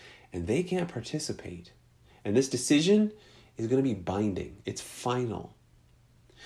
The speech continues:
So there's a lot of suspense here. This thing, it might not go the way that we hope it does. In fact, I see a, a number of possible outcomes here, not just the one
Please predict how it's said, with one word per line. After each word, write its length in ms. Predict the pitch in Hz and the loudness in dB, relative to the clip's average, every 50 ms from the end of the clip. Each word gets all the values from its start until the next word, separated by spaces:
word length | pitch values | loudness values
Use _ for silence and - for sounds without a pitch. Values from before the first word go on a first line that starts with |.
| - - - | -18 -16 -4
So 140 | - 131 131 | 0 6 8
there's 180 | 160 180 185 | 8 10 10
a 40 | 196 | 8
lot 240 | 156 147 151 151 165 | 8 8 8 8 8
of 80 | 175 | 8
suspense 560 | 170 - 131 - - - - 135 156 165 160 - | 6 4 2 2 2 2 4 4 4 4 2 0
here. 340 | - 170 - - - - - - | -4 -6 -8 -8 -10 -14 -4 -2
This 160 | 127 123 - | -2 0 2
thing, 320 | - 160 160 - 107 - - | 4 4 4 4 0 4 4
it 160 | 120 123 117 | 4 6 6
might 260 | 120 123 147 - - | 6 4 4 4 2
not 360 | 127 127 135 143 - 120 107 | 2 2 2 2 0 -2 -6
go 480 | 95 101 113 151 180 135 104 98 101 104 | -2 2 2 4 4 4 4 4 2 2
the 120 | 101 101 | 0 0
way 180 | 98 110 107 113 | 2 2 2 2
that 140 | 110 101 - | 0 0 -2
we 120 | 104 98 | -2 -2
hope 220 | 92 110 110 - | -2 -4 -4 -4
it 100 | - 85 | -6 -6
does. 420 | - - 120 120 92 71 - - - - _ _ _ _ - - - - - - | -4 -4 -2 -2 -4 -6 -8 -12 -16 -20 _ _ _ _ -20 -18 -18 -18 -8 -2
In 80 | - 117 | 2 8
fact, 260 | 143 135 131 - - - - - - - - - - - - - - - - - - - | 8 8 8 8 2 -8 -18 -18 -20 -20 -20 -20 -20 -20 -18 -18 -18 -18 -18 -20 -2 4
I 200 | 113 135 160 190 | 6 8 8 8
see 720 | 175 - - - 208 202 190 185 180 175 160 113 - - 113 113 - - - _ - | 6 6 2 2 2 4 4 4 4 4 2 2 -2 -6 -10 -12 -12 -14 -16 _ -4
a, 100 | 107 104 - - | -4 -4 0 2
a 80 | 107 | 4
number 260 | 110 117 156 220 254 185 | 6 8 8 8 8 6
of 220 | 120 117 - - | 6 4 -2 -6
possible 540 | - - 190 - 156 - 127 117 104 - - - | 2 4 4 4 4 2 2 4 4 4 4 6
outcomes 560 | 123 135 131 - - - 92 85 85 82 - | 6 6 6 4 -2 -2 -2 -2 -2 -4 -6
here, 300 | - - 73 - - - | -6 -8 -8 -8 -6 -4
not 160 | 82 98 101 | -2 -2 0
just 220 | 131 143 135 139 - | 2 2 0 2 2
the 100 | 131 117 | 0 0
one 460 | 107 110 113 113 110 110 110 104 104 | 2 2 2 2 2 2 0 -2 -4